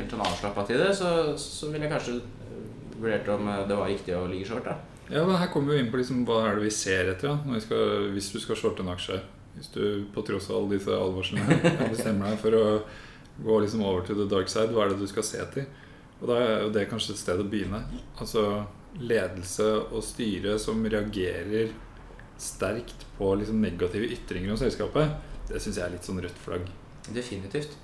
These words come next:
Speaker 1: Å snakke negativt om <clears throat> konkurrenter og analytikere som er negative, eller, eller sånn, litt sånn forsvar-, forsvarsmekanismer, da.
Speaker 2: Ja.
Speaker 1: Litt sånn som S B B også, ikke sant? <clears throat> Kan du snakke litt om det etterpå? Jeg synes det er veldig interessant.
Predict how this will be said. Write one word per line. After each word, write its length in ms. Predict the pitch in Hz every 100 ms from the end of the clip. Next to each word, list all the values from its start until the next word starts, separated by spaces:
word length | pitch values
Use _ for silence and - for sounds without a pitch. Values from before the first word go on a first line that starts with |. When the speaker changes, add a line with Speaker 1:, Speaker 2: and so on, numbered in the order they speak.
| - - - - -
Speaker 1:
Å 40 | 110
snakke 280 | 120 123
negativt 640 | 107 95 92 95 98 101 -
om 260 | 98 98 98 -
<clears throat> 180 | 156 117
konkurrenter 720 | 107 101 98 92 - 104 95
og 360 | 98 95 80 80
analytikere 460 | 101 98 95 95
som 140 | 92 101
er 80 | 98
negative, 520 | 95 98 98 98 95
eller, 260 | 95 98 98 - - - - -
eller 320 | - - - 104
sånn, 200 | 107 107 - -
litt 140 | -
sånn 180 | 113 104 - - - - - -
forsvar-, 540 | 113 107 98 90 90 - - - -
forsvarsmekanismer, 1400 | - - 85 - - - - - - 92 101 101 - 120
da. 120 | 147 - - - 113
Speaker 2:
Ja. 60 | 110 - -
Speaker 1:
Litt 120 | 131 131
sånn 100 | 131
som 80 | 117
S 160 | -
B 80 | 113 107
B 60 |
også, 160 | 127 165
ikke 100 | 170
sant? 220 | 135 160 -
<clears throat> 80 | -
Kan 140 | 160 123
du 60 |
snakke 220 | 120 113 107
litt 100 | 104
om 80 |
det 100 | 101 98
etterpå? 180 | -
Jeg 80 | 107
synes 100 | 104 95
det 40 |
er 60 | 95
veldig 120 | 95
interessant. 380 | 92 104 123 -